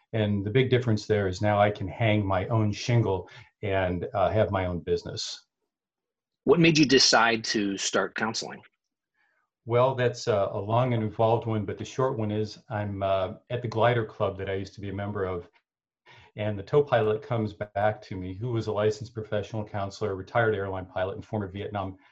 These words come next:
Speaker 1: F four pilot. And he said, "You know, Jonesy, you'd be a good counselor." And I looked at him and said, "Where did this come from?" So I hopped in the glider. We went off with my student, came back,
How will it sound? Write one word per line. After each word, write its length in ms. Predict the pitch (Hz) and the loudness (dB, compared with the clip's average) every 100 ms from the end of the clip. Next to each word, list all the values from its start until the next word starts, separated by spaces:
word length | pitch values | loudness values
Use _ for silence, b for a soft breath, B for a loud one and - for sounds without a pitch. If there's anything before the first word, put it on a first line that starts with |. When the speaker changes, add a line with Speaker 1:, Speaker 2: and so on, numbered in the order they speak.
| b b 123 | b b -4
Speaker 1:
F 160 | 107 | -4
four 260 | - - 110 | -4 -2 -2
pilot. 380 | - 92 90 - _ _ _ _ | 0 -2 -4 -8 _ _ _ _
And 320 | 107 104 101 | -2 0 -2
he 120 | - 139 | -4 -6
said, 260 | - 123 | -2 -2
"You 80 | 110 | 2
know, 180 | 165 170 | 0 0
Jonesy, 340 | 123 156 156 | 2 2 0
you'd 160 | 143 165 | -4 -2
be 120 | 170 | -2
a 40 | |
good 220 | 117 127 - | -2 -4 -2
counselor." 480 | 117 113 - 78 - | -4 -4 -6 -14 -6
And 100 | 139 | -4
I 40 | |
looked 220 | 156 143 | -2 -4
at 60 | 147 | -4
him 60 | 131 | -6
and 80 | |
said, 200 | 123 113 - _ | -8 -10 -12 _
"Where 120 | 214 | -2
did 100 | 220 | -2
this 180 | 220 220 | -4 -8
come 240 | - 101 87 | -6 -6 -6
from?" 260 | - 76 - | -8 -10 -12
So 160 | - | -4
I 60 | 156 | 0
hopped 240 | 151 147 | 0 0
in 60 | 151 | -2
the 60 | 127 | 0
glider. 280 | 107 113 | 2 2
We 100 | 117 | 0
went 160 | 113 110 | -2 0
off 140 | 113 | 0
with 100 | - | -2
my 120 | 107 107 | -8 -8
student, 340 | - 98 113 | -8 -12 -10
came 200 | - 123 | -6 -4
back, 260 | 113 92 | -2 -2